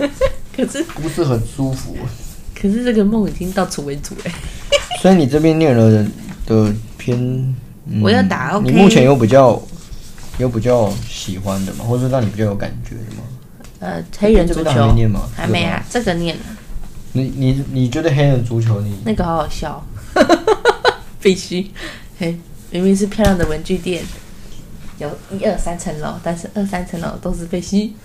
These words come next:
Speaker 2: 里面出现很多人物。
Speaker 1: 对啊，没有啊，我只觉得那篇很好笑。
Speaker 2: 好笑的时候好笑，但我，你，如果说你觉得要画的话，你觉得哪一篇让你比较觉得可以？
Speaker 1: 你说我，
Speaker 2: 想画，
Speaker 1: 我来看一下。
Speaker 2: 或者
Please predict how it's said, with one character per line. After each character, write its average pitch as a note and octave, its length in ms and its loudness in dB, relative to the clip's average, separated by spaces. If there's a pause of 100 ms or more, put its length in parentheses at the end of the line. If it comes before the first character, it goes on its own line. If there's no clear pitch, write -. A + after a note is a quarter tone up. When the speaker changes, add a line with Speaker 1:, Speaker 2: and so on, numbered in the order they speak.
(880)
Speaker 2:
里 B2+ 100 0
面 F#3 160 0
出 F3 140 0
现 E3+ 160 0
很 A2 140 2
多 A#2+ 160 0
人 G#2+ 140 0
物。 G2 260 -10 (500)
Speaker 1:
对 F#3 160 -8
啊， E3+ 240 -8 (320)
没 A#3 120 0
有 D#4+ 120 4
啊， F#3 240 4 (240)
我 A3+ 100 2
只 A3+ 140 2
觉 G#3+ 120 2
得 G3 60 6
那 G3 100 6
篇 G3 200 4
很 - 120 -2
好 - 40 -8
笑。 - 240 -8 (320)
Speaker 2:
好 F#3+ 120 -12 (160)
笑 C3 140 2
的 B2+ 40 0
时 A#2+ 60 -4
候 A#2+ 100 -4
好 A2 200 -6
笑， F#2+ 260 -6
但 A2 100 -2
我， G2+ 180 -2 (340)
你， G2+ 180 -10
如 C3+ 100 -4
果 C#3+ 140 0
说 C3 100 0
你 A#2 160 -4
觉 A2 120 -4
得 A2+ 80 2
要 A2+ 120 0
画 G#2+ 340 0
的 G2 80 -10
话， G#2 160 -2
你 F#2+ 120 -12
觉 A2 220 -2
得 A2 60 -4 (200)
哪 F#2 120 -6
一 F#2+ 100 -4
篇 A#2 260 -2
让 A#2 120 2
你 G#2 60 2
比 - 180 2
较 G#2 160 2
觉 - 140 6
得 - 140 2
可 - 160 -6
以？ G#2+ 320 -6
Speaker 1:
你 F3 60 -6
说 A#3 100 4
我， G3 200 0
Speaker 2:
想 - 220 -6 (120)
画， A#2 80 2
Speaker 1:
我 - 60 4
来 F3+ 100 -2
看 G3 180 0
一 - 40 -2
下。 A#2+ 60 -2
Speaker 2:
或 A2+ 60 0
者 G#2+ 60 -2